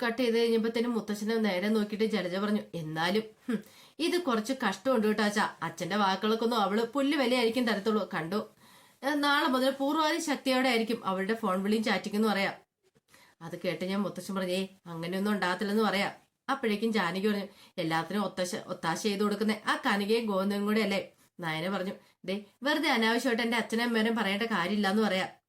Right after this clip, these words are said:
അപ്പോഴേക്കും മൂർത്തി മുത്തശ്ശൻ പറഞ്ഞു, "എന്തിനാ ജാനകി നീ അവരെ പറയണേ? ഒരിക്കലും കനകയും ഗോവിന്ദനും നന്ദുവിനെയും ഇങ്ങോട്ട് പറഞ്ഞു വിടാനായിട്ട് ആഗ്രഹിക്കില്ല. പിന്നെ നീ നിന്റെ മോന്റെ ഭാഗത്ത് തെറ്റുണ്ടെങ്കിൽ അത് തിരുത്താൻ ആദ്യം ശ്രമിക്കണ്ടേ, അല്ലാതെ നന്ദുവിനെ കുറ്റപ്പെടുത്തിയിട്ട് കാര്യമില്ല."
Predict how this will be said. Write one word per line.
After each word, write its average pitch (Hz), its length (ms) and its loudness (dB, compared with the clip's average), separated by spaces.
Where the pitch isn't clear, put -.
അപ്പോഴേക്കും 151 440 -8
മൂർത്തി 160 300 -8
മുത്തശ്ശൻ 170 380 -6
പറഞ്ഞു, 175 200 -4
"എന്തിനാ 285 360 2
ജാനകി 214 340 4
നീ 214 120 4
അവരെ 202 340 0
പറയണേ? 185 360 0
ഒരിക്കലും 294 420 0
കനകയും 240 380 2
ഗോവിന്ദനും 226 400 2
നന്ദുവിനെയും 202 360 2
ഇങ്ങോട്ട് 214 260 2
പറഞ്ഞു 196 240 -2
വിടാനായിട്ട് 208 380 0
ആഗ്രഹിക്കില്ല. 190 800 -2
പിന്നെ 175 280 -4
നീ 190 180 2
നിന്റെ 220 300 4
മോന്റെ 202 340 2
ഭാഗത്ത് 208 500 2
തെറ്റുണ്ടെങ്കിൽ 214 540 2
അത് 339 160 2
തിരുത്താൻ 254 380 2
ആദ്യം 220 320 4
ശ്രമിക്കണ്ടേ, 208 560 2
അല്ലാതെ 175 480 -2
നന്ദുവിനെ 339 400 2
കുറ്റപ്പെടുത്തിയിട്ട് 254 640 0
കാര്യമില്ല." 214 680 0